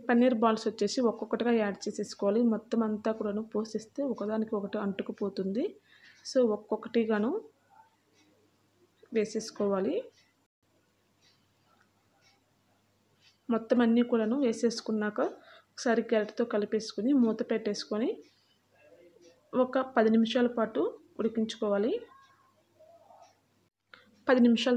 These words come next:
తర్వాత మూత తీసి చూస్తే చూసారు కదా, మనం వేసుకున్న దానికంటే కూడాను డబుల్ సైజ్ అవుతాయి ఇవి వచ్చేసి. చూసారు కదా, నా చిన్న చిన్న బాల్స్ కింద వేసుకుంటే అవి డబుల్ సైజ్ అనేది అయింది. ఇప్పుడు మొత్తం మనకంతా రెడీ అయిపోయింది. స్టవ్ ఆఫ్ చేసేసుకుని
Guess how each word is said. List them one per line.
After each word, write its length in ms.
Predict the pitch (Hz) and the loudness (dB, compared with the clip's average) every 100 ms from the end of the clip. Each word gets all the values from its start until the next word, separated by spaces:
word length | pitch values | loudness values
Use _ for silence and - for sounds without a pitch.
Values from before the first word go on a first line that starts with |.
| 240 | 0
తర్వాత 320 | 233 226 226 269 | 0 0 2 2
మూత 140 | 226 220 233 | 2 2 -2
తీసి 140 | 226 220 | -2 -2
చూస్తే 240 | 220 240 240 | -2 -2 -2
చూసారు 320 | 233 233 240 226 | -4 -2 -2 -2
కదా, 160 | 208 262 240 | -2 0 2
మనం 160 | 226 220 | 2 4
వేసుకున్న 440 | 220 220 - 247 240 | 2 2 -2 0 0
దానికంటే 500 | 220 208 208 202 202 220 | 0 -2 -4 -4 -4 -2
కూడాను 260 | 208 202 320 - - - - - - 196 214 | -2 -2 -2 -6 -20 -20 -20 -16 -8 0 4
డబుల్ 240 | 202 240 240 | 4 4 4
సైజ్ 200 | 240 226 | 2 2
అవుతాయి 360 | 202 202 196 226 208 | 0 -2 -2 -2 0
ఇవి 100 | 196 | -2
వచ్చేసి. 400 | 196 - 202 - 392 403 | -2 -4 -4 -4 -6 -6
చూసారు 340 | 233 214 226 226 | -8 -6 -8 -8
కదా, 180 | 196 247 480 - _ _ _ _ _ _ _ 247 | -6 -4 -6 -10 _ _ _ _ _ _ _ 0
నా 80 | 233 | 0
చిన్న 160 | 226 226 220 | 2 0 0
చిన్న 160 | 220 226 208 | -2 -2 0
బాల్స్ 260 | 202 202 - | -2 -2 -6
కింద 140 | 208 202 | -4 -2
వేసుకుంటే 440 | 196 190 196 190 214 | -4 -6 -6 -4 -2
అవి 140 | 196 247 214 | -2 -2 0
డబుల్ 260 | 185 202 - | 0 -2 -4
సైజ్ 180 | 202 202 | -6 -4
అనేది 240 | 196 185 247 | -4 -2 -2
అయింది. 380 | 196 190 190 233 466 - _ _ - - _ _ | 0 -2 -2 -2 -4 -8 _ _ -20 -20 _ _
ఇప్పుడు 220 | - 226 | 0 2
మొత్తం 340 | 220 202 - 233 | 2 0 0 2
మనకంతా 360 | 202 202 196 220 | 2 -2 -4 -2
రెడీ 160 | 202 202 208 | 0 0 0
అయిపోయింది. 400 | 202 190 208 320 | 0 -2 0 -2
స్టవ్ 260 | - 226 202 202 | -2 -2 -2 -4
ఆఫ్ 100 | - | -6
చేసేసుకుని 520 | 196 208 - - 214 | -8 -8 -10 -4 -2